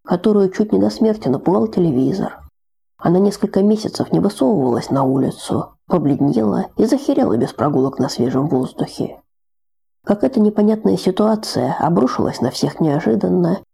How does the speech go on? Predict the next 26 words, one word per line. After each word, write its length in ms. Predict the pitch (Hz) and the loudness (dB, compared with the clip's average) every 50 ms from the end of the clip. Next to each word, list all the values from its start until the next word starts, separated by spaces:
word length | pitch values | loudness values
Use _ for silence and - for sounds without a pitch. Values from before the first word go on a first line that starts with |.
| _ _ - | _ _ -4
и 80 | 220 202 | -2 0
как 180 | - 226 226 | 0 0 2
она 180 | 220 226 226 214 | 2 2 2 2
так 240 | 220 - 262 220 214 | 2 2 0 2 2
же 100 | 214 180 | 2 2
неожиданно, 800 | 190 214 214 208 - - 240 220 123 120 123 123 - 185 - - | 4 4 2 2 2 2 2 2 2 0 0 0 0 0 0 0
как 200 | - 240 240 - | -2 -2 0 0
по 100 | - 196 | 0 2
мановению 580 | 185 196 190 214 226 226 190 - - 120 131 147 | 2 4 4 4 4 4 2 2 2 0 0 0
дирижёра, 560 | - 156 156 185 180 185 131 123 127 131 139 | 0 2 2 2 2 2 2 2 2 0 0
исчезла. 640 | - - - - - 127 127 - - - - - - - - _ _ _ _ _ _ _ _ _ _ _ _ _ _ _ _ _ | -2 -4 -4 -2 -2 -2 -2 -2 -4 -4 -4 -6 -10 -18 -20 _ _ _ _ _ _ _ _ _ _ _ _ _ _ _ _ _
Послушная 540 | - - 370 - - 240 247 - - 247 247 | -4 -2 0 0 0 0 0 0 0 0 0
такая 380 | - 262 254 - 214 214 202 202 | 0 -2 0 0 2 2 2 2
эпидемия 680 | - - 208 196 - 139 131 - - - - 190 190 - | 0 0 0 2 2 0 0 0 0 -2 -2 -2 -2 0
с 120 | - 180 | -2 0
заранее 560 | 175 180 160 156 147 131 127 120 123 131 143 143 | 2 2 2 2 2 0 0 0 0 0 0 0
зачитываемым 760 | 147 147 - - 147 - 147 147 139 143 143 147 143 156 | 0 0 0 -2 -2 0 0 0 0 2 2 0 0 -2
сценарием 760 | - - - - 202 208 214 233 247 233 208 196 190 190 196 - | -4 -8 -4 -2 0 2 4 4 4 4 2 2 0 0 -2 -2
гениальных 560 | - 226 185 190 220 262 285 254 180 147 - - | 0 2 2 4 4 4 4 4 2 0 0 -2
предсказателей. 960 | - 135 - - - 127 123 127 139 147 165 - - - - 85 - - - - _ _ _ _ _ _ _ _ _ _ _ _ _ _ | -2 -2 -2 -2 -4 -2 0 0 0 0 0 -2 -4 -4 -2 -2 -2 -4 -8 -14 _ _ _ _ _ _ _ _ _ _ _ _ _ _
Конечно, 460 | - 262 285 370 339 - - 254 254 | 0 2 2 2 2 2 2 2 4
он 100 | 247 240 | 4 2
помнил, 640 | 240 - 269 254 214 170 - - - - - - - - | 2 2 2 2 4 2 2 0 -2 -4 -6 -10 -6 0
но 80 | - | 2
не 120 | 294 269 190 | 2 2 2
вспоминал. 800 | - - - 139 135 131 127 151 135 139 185 - - - - | 0 -2 -2 0 0 0 0 0 0 0 -2 -2 -4 -8 -14